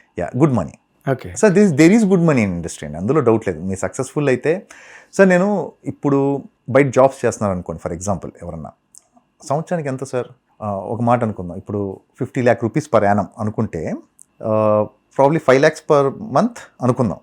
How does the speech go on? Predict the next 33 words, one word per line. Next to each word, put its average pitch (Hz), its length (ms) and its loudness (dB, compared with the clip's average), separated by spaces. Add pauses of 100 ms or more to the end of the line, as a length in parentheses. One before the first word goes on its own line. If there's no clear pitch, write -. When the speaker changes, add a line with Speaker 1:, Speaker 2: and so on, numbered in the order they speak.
Speaker 1:
యావరేజ్. 95 240 0
Speaker 2:
అనుకుందాం. 113 360 -2
Speaker 1:
That's 127 360 -2
a - 40 4
big 139 180 4
salary 110 380 6 (220)
బయట 113 160 4
Speaker 2:
Big 113 100 0
Speaker 1:
జాబ్స్‌లో. 107 260 4
Speaker 2:
salary. 127 180 6
Speaker 1:
హ్యూజ్ 240 240 10
అది. - 140 -2
Speaker 2:
Huge. - 360 6
Speaker 1:
ఫైవ్ 123 100 8
ల్యాక్స్ 143 300 6
per 160 120 4
month 147 220 2
అనేది 170 220 2
ఎక్కడో 185 460 4 (200)
ఒక 139 180 0
పది, 139 280 2
పదిహేను, 131 400 2
ఇరవై 120 240 2
ఏళ్ళు 165 220 6
నువ్వు - 420 -4
కెరీర్ 147 340 -4
పెడితే, 143 340 -8 (260)
సార్, 202 140 0
ఇక్కడ 165 160 0
ఓవర్ 139 220 6
నైట్‌లో 196 220 -2
వస్తాయి 90 220 -8
సార్, 71 200 -12